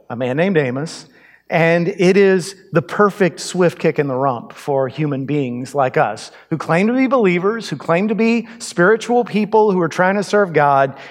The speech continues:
and yet Amos comes along and says, "Oh, really? Let me show you where you've gone wrong. Let me show you where you need to turn around. Let me show you where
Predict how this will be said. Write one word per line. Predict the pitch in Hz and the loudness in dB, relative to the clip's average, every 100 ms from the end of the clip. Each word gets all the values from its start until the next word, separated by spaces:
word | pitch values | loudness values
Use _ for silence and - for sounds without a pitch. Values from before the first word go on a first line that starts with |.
| - | -4
and | 151 | 0
yet | 151 151 | 2 2
Amos | 180 190 185 | 2 2 2
comes | 175 156 | 0 2
along | 165 160 | 2 2
and | 151 | 0
says, | 165 147 | 0 2
"Oh, | 208 | 4
really? | 190 233 277 156 107 - - _ _ _ _ | 4 4 4 2 -2 -12 -20 _ _ _ _
Let | 160 220 | 0 0
me | 208 | 0
show | - 196 | 2 2
you | 165 156 | 2 0
where | 156 147 | 0 0
you've | 143 123 | -2 -2
gone | 131 123 | -4 -4
wrong. | 123 - - 135 | -8 -10 -12 -4
Let | 147 | -4
me | 165 | -4
show | - 185 | -2 0
you | 160 143 | 0 0
where | 151 | 0
you | 151 151 | 0 -2
need | 151 139 | -2 -4
to | |
turn | - - 160 143 | -6 -2 -2 0
around. | 139 156 123 107 - - | 0 0 0 -4 -10 -6
Let | 151 | -2
me | 165 | 0
show | - 185 | 2 2
you | 165 | 2
where | 151 160 165 | 2 4 4